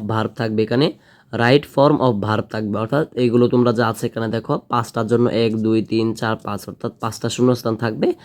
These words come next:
দেখো এ, তারপরে দেখো, আহ, বি, তারপরে দেখো সি, ডি, ই, এক, দুই, তিন, চার,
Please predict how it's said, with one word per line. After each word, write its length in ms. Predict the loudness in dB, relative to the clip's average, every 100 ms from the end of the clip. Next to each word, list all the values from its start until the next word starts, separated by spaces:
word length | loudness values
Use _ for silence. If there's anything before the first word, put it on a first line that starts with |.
| -20 -20 -6
দেখো 200 | -6 -4 0
এ, 420 | 4 4 4 0 -10 _ _ _ _ _
তারপরে 320 | -10 -6 -4 -2
দেখো, 460 | -2 0 2 2
আহ, 260 | 0 -2 -2
বি, 480 | 2 4 6 6 2
তারপরে 280 | -2 -2 0
দেখো 200 | 0 0
সি, 420 | -4 -4 0 0
ডি, 400 | 0 2 4 4 4
ই, 180 | -2 -4 -8 0
এক, 240 | 2 4 2 2
দুই, 240 | 2 2 0 -2
তিন, 200 | 0 0
চার, 220 | -2